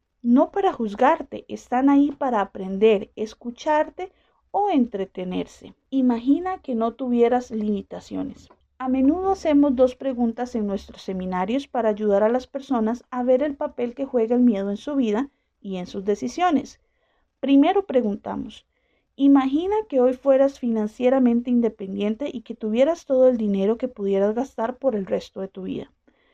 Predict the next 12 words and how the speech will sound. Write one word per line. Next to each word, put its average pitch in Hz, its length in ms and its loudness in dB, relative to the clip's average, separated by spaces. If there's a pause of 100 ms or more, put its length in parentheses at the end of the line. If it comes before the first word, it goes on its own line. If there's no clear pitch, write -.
(240)
¿Qué 370 160 0
harías 302 340 2
diferente? 196 640 -8 (300)
¿En 233 160 -2
qué 202 140 -2
te 208 120 -6
meterías 277 720 0
o 240 160 0
de 208 160 -2
qué 370 160 -4
te 330 160 -8
saldrías? 190 720 -6